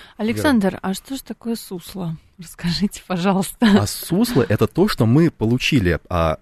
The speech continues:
Speaker 3: как только мы получили, провели затирание,
Speaker 1: Мгм.
Speaker 3: получили настой из,
Speaker 1: Мгм.
Speaker 3: э, шелухи зерна, из воды и растворенным там сладких веществ, потому что уже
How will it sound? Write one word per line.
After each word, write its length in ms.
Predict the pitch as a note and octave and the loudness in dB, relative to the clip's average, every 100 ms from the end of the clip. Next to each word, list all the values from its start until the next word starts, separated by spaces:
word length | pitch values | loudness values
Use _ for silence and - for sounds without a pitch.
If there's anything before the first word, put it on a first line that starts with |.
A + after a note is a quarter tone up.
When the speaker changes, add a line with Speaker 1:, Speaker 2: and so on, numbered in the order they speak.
| _ | _
Speaker 3:
как 160 | - B2 | -2 0
только 180 | - A#2+ | 0 0
мы 140 | A#2 | 0
получили, 480 | A#2 A2+ A2+ B2+ F#2 | -2 -4 -2 -2 -2
провели 360 | - A#2 C3 A#2 | 0 2 2 0
затирание, 540 | G2 - D#2+ D#2 A2+ | 0 0 0 0 -4
Speaker 1:
Мгм. 80 | - - | -6 -2
Speaker 3:
получили 580 | G#2 F3+ G3 F#3+ E3+ - _ _ _ | 0 2 4 4 4 0 _ _ _
настой 500 | G2+ A#2+ - F2+ D2 - _ | -2 -2 0 -4 -4 -10 _
из, 240 | A#2+ G#2+ F#2 | 2 2 2
Speaker 1:
Мгм. 140 | C#2 | -2
Speaker 3:
э, 80 | C2 _ _ _ _ _ _ _ _ - | -4 _ _ _ _ _ _ _ _ -4
шелухи 420 | - B2 A#2+ G2 | 2 2 2 -2
зерна, 460 | F2 E2 D2+ F2+ F3 _ _ _ _ _ _ - | -2 -4 -4 -6 -8 _ _ _ _ _ _ 0
из 240 | A2+ E2 - - | 0 0 -10 -2
воды 500 | G#2 C3 A#3+ D4 D#4 - | 0 2 2 2 0 2
и 100 | A#3 | 2
растворенным 600 | - - C3+ F#3 D3+ G#2+ | 2 0 2 2 0 0
там 180 | C#3+ | -2
сладких 340 | - A#2+ A2 - | 2 0 0 -4
веществ, 300 | G2+ E2 - | -4 -4 -2
потому 140 | D#3 | -2
что 140 | - - | -2 -2
уже 320 | A#2+ D3+ | 2 2